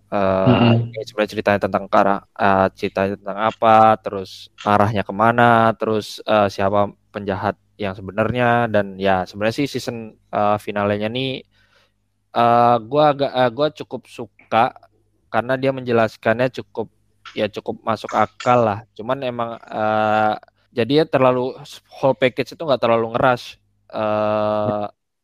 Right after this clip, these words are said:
Speaker 1: ya nggak terlalu ngerush, cuman ya slow pace jadi ya kan. Tapi dia ya
Speaker 2: Hmm.
Speaker 1: itu sebagai, kalau gua menganggap ini sebagai bridging untuk, eh, ke film M C U yang lain, gua anggap ini sukses.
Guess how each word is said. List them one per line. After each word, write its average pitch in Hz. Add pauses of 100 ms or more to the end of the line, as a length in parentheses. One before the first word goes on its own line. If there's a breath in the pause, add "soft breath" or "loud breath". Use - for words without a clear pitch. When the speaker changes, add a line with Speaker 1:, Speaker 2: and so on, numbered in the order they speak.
(160)
Speaker 1:
ya 123
nggak 110
terlalu 110
ngerush, 135
cuman 139
ya 117
slow 120
pace 131
jadi 107
ya -
kan. 101 (600)
Tapi 117
dia 156
ya 117
Speaker 2:
Hmm. 117
Speaker 1:
itu 123 (120)
sebagai, 123 (260)
kalau 120
gua 127
menganggap 127
ini 123
sebagai 120
bridging 117
untuk, 117 (120)
eh, 104 (360)
ke 113 (580)
film 110
M 107
C 110
U 107
yang 104
lain, 127
gua 117
anggap 123
ini 123
sukses. 113